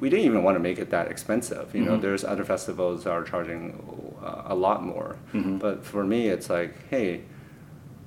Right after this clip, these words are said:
Speaker 1: you know, you, you, you, you, you want people to learn about the brands and have a good experience, like, wha-, wha-, like, it, it shouldn't cost anything, I feel, you
Speaker 2: Mm-hmm.
Speaker 1: know? You know, like, for example, the website, you don't have to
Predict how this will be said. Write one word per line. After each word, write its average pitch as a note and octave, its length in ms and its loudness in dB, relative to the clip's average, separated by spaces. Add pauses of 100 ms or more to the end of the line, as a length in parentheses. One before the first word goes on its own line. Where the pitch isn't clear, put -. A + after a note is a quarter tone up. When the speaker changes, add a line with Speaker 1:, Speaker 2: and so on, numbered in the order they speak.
(140)
Speaker 1:
you C#3+ 80 0
know, F2+ 220 2
you, F#2+ 200 -2
you, G2 320 -4
you, G#2 400 0
you, G#2 320 0
you A2+ 180 0
want A#2+ 320 0
people - 280 -4
to A2 120 -2
learn G#2 280 6
about F2 280 4
the - 60 -2
brands E2+ 420 -2
and F2+ 180 0
have F2+ 180 -2
a F2+ 60 0
good F#2 160 0
experience, F2+ 680 0
like, E2 260 -4 (880)
wha-, F#2+ 240 -4
wha-, F#2+ 240 0 (260)
like, - 200 -10 (120)
it, - 200 -8 (160)
it G#2 120 -6
shouldn't G2 420 0
cost - 440 0
anything, E2+ 460 -6
I E2 100 -4
feel, E2+ 500 -4
you G#2+ 100 0
Speaker 2:
Mm-hmm. A2+ 80 2
Speaker 1:
know? - 200 2 (480)
You G2+ 80 -2
know, F2+ 80 2
like, G2 240 4
for G#2+ 200 8
example, G2+ 340 8
the F2+ 100 4
website, F2 500 8
you F2+ 200 2
don't G2+ 260 6
have F#2 320 2
to E2+ 260 2